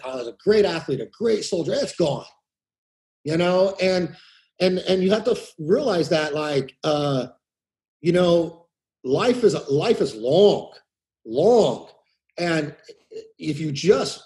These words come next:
give it time, things change. It may not change in a day, a week, a month,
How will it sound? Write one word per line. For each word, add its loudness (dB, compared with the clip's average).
give 6
it -2
time, -4
things -6
change. -12
It -6
may 2
not -2
change 0
in -2
a -4
day, 2
a -4
week, 0
a -6
month, -4